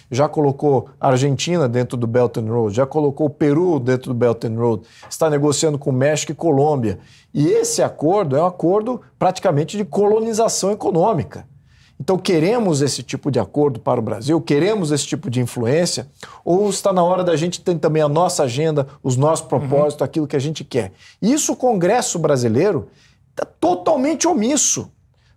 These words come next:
Speaker 1: Totalmente omisso. Você pegar deputados,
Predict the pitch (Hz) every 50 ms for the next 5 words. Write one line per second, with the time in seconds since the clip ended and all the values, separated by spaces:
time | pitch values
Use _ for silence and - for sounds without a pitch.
0 | _ _ - - 320 349 359 359 - - 277 247 190 202 254 285 - - 269 233
1 | 180 175 190 233 240 - - - 127 120 147 151 - 220 220 220 214 208 190 240
2 | 247 254 233 226 - 165 135 - 190 214 208 160 - -